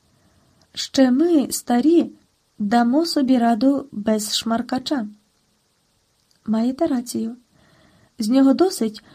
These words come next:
що допоміг зредагувати резолюції. А він до редакції, прошу пана посла, ніц а ніц не мав. Не зрозуміла натяку Павлина.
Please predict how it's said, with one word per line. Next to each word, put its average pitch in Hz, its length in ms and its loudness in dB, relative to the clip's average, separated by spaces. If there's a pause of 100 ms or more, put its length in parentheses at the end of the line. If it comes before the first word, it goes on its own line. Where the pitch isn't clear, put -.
(120)
що - 360 0
допоміг 262 680 0 (220)
зредагувати 247 840 0
резолюції. 285 760 2 (1600)
А 220 220 -2
він 247 220 0
до 247 120 0
редакції, 240 680 0
прошу 262 380 -2
пана 254 260 -4
посла, 247 440 -2 (580)
ніц 254 500 2
а 269 80 0
ніц 285 380 0
не 381 100 -2
мав. 214 240 0 (800)
Не 226 180 0
зрозуміла 233 640 0
натяку 262 520 0
Павлина. 214 560 -2